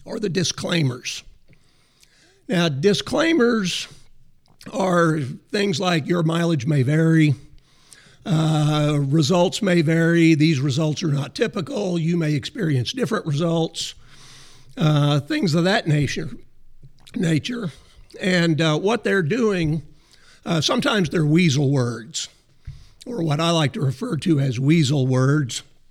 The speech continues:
Weasel words are, "We're trying to make you think that if you buy this, this is gonna happen. It really won't,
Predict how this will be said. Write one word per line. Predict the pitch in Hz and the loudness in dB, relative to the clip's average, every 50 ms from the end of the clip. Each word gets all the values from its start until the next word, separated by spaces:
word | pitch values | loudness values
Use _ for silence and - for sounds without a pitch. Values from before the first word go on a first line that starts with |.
| - _ _ _ _ _ _ - - - | -20 _ _ _ _ _ _ -20 -14 -8
Weasel | 233 277 247 277 240 175 294 240 190 | -4 0 2 2 2 2 2 0 2
words | 185 185 185 190 185 170 131 - | 2 4 4 2 2 0 -2 -2
are, | - 165 175 165 160 160 143 - - - - - _ - | -2 0 0 0 0 -2 -4 -6 -10 -18 -20 -18 _ -6
"We're | 185 175 | -4 -4
trying | - - 214 233 247 | -2 0 0 0 0
to | 226 220 | 0 0
make | 214 220 - - | 0 0 -2 -2
you | 247 214 180 | 0 0 0
think | - - 190 208 202 185 170 180 196 - - - - _ - | 0 0 0 2 2 2 2 0 -2 -6 -10 -18 -18 _ -8
that | 233 254 180 | -6 -4 -2
if | 175 - | -2 -2
you | 196 170 | 0 0
buy | 143 160 190 202 180 165 | 0 2 2 2 2 2
this, | 147 165 175 175 - | 2 0 0 0 -2
this | - - 185 - | 0 -2 -2 -2
is | 190 127 | -2 -4
gonna | - 220 175 160 | -4 -2 0 0
happen. | 135 185 - 190 - - 170 156 151 - - - - - | 0 0 0 -2 -2 -2 -2 -2 -4 -4 -10 -20 -10 -4
It | 170 170 165 185 | -2 -2 2 4
really | 180 214 202 185 175 | 4 4 4 4 4
won't, | 165 165 202 220 196 165 151 147 - - - - | 4 4 4 4 4 4 2 2 0 -4 -10 -16